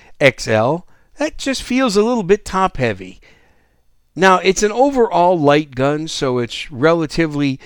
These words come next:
easy still to, to shoot well, and I can shoot it effectively.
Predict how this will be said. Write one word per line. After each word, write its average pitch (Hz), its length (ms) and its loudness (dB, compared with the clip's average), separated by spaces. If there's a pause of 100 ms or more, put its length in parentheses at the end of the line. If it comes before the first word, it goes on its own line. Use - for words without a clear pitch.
(280)
easy 156 380 -4
still 143 460 0
to, 113 280 -4 (300)
to 135 100 -4
shoot 160 280 -2
well, 139 300 0
and 127 100 -2
I 127 100 0
can 131 180 -6
shoot 147 260 -6
it 120 120 -8
effectively. 143 680 -2